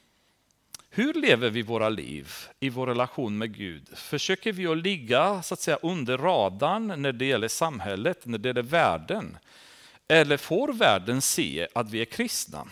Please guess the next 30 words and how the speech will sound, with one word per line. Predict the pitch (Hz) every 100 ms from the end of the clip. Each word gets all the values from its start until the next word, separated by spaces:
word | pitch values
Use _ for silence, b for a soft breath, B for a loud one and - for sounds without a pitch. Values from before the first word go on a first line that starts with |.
| - - _ _ _ _ _ _ _ _ B B B B - -
<clears throat> | 190 135 -
Och | 160
det | 156 240
som | - 285 214
jag | 190
citerade | - 196 196 117 120 165
här, | 147 107 123
det | 107 113
är |
till | - 120
viss | 202 -
del | 139 117
vissa | 107 117 - 107
s-, | - -
grejer | 104 110 98
som | - 104 107
är |
goda. | 101 131 202 92 87 196 - -
Vi | 110
ska | 160 - - 131 233
vara | 127 110 92 101 113
abortmotståndare. | 101 113 - 101 95 - 85 82 87 110
Vi | 147
ska | - - 117 165
inte | 226 -
tolerera | - 147 123 123 95 98
homosexualitet | 110 104 101 117 - 98 110 - 117 87 -
i |
våra | 92 101
församlingar. | - 110 - 113 90 87 101 95